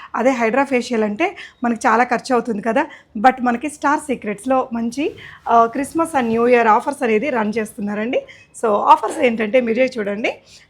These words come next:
హైడ్రా ఫేషియల్ just సిక్స్ నైంటీ నైన్ అండి. And, ఆ, అడ్వాన్స్డ్ హైడ్రా ఫేషియల్ ట్వెల్వ్ నైంటీ నైన్, ఆ, ప్రీమియం హైడ్రా ఫేషియల్ అయితే ఫిఫ్టీన్ నైంటీ నైన్లో ఉంటుంది. ఆక్సిజన్ ఫేషియల్ అయితే మనకి టూ థౌజండ్ ఫైవ్ హండ్రెడ్లో ఉందండి.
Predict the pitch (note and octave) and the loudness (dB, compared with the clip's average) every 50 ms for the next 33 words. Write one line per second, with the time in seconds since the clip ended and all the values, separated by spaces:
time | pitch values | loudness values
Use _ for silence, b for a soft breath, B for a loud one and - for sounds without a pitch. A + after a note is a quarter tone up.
0 | - B3+ A#3+ B3 B3+ D4+ D#4+ D4+ D4 B3+ A#3+ B3 C4 C4+ - G#3+ A#3 A#3+ A#3+ A#3+ | 0 2 2 4 4 4 2 2 0 0 0 0 -2 -2 0 0 -2 -2 -2 -4
1 | - A#3+ A#3+ A#3 - - C4+ B3+ B3 B3 A#3+ A#3 G#3 G#3 G#3 G#3+ A3 G#3+ G#3 G#3 | -12 -12 -12 -12 -10 -6 -4 -4 -2 -2 -4 -4 -4 -4 -4 -4 -4 -4 -4 0
2 | C#4+ A4 C5 - B B B B B _ - - G#3+ G#3 G#3 G#3+ G#3 G#3 G#3+ G#3 | 0 0 -2 -2 B B B B B _ -8 -4 -2 -2 0 0 2 2 2 2
3 | G3+ G#3+ G#3 B B B B B - A#3 A3+ A#3+ C#4 D#4 E4 D4 D#4+ C4+ C#4 B3 | 2 0 -2 B B B B B 2 2 2 4 2 2 0 0 -2 -2 0 2
4 | A#3 A3 A#3 B3 A#3 A#3 A3 G#3+ G#3+ - C4 D#4+ E4 - C#4+ A#3+ A3+ A3+ A#3 A3+ | 2 2 2 0 -2 -2 -4 -6 -4 -4 -6 -6 -6 -2 0 0 2 2 2 0
5 | A3+ - A3+ G3+ G#3 A#3+ D#4+ A#4 C5+ - B B B B B B B B A3 A3+ | -2 -2 -4 -2 -2 -2 -2 -2 -6 -12 B B B B B B B B 2 2
6 | A#3 A#3 A#3 D4 D4 D#4 F#4+ F#4+ F4+ F4 D4+ C4+ B3 A#3 A#3+ C4 B3+ B3+ A#3 A3+ | 2 2 2 0 0 0 0 0 0 0 2 2 2 2 2 2 0 0 -2 -4
7 | A3 A3+ A#3+ A3 G#3+ A3 A3 F4 - D4 B3 - _ E4+ F4 E4+ C#4+ A3+ G#3 F3+ | -2 -2 -4 -4 -4 -4 -6 -8 -10 -10 -12 -8 _ -4 -2 -2 -2 -2 -4 -4
8 | G#3+ F#3+ G3+ G3 G3 G3 G3+ G3+ G3+ G3+ G3 F#3+ A3+ A3 B3 G4+ C#5 C#5+ B B | -6 -6 -6 -6 -4 -4 -4 -4 -4 -6 -6 -6 -4 -4 -2 -2 -2 -4 B B
9 | B B B B _ A3 A3+ C4+ C4 - D#4+ E4 E4 E4 C#4 C4+ A3+ A#3 A3+ A#3 | B B B B _ -2 -2 0 0 -2 -4 -2 -2 -2 -2 -2 -2 -2 -2 -4
10 | A#3+ A3+ G#3+ G#3 G#3 G#3+ F4 F4 D#4 B3+ A3+ - C4 - A#3 - A#3 A3 G#3 A#3 | -4 -4 -2 -4 -4 -4 -6 -6 -6 -6 -6 -8 -10 -10 -8 -8 -8 -6 -6 -6
11 | A3+ A3+ A#3 G#3+ G3+ F#3 A3 A3 A#3 A#3+ G#3+ A#3 A3 G#3 G#3+ G#3+ G#3+ A3 A#3+ F4 | -8 -8 -8 -12 -10 -8 -6 -4 -4 -4 -2 -2 -2 -2 -2 -2 -4 -4 -4 -6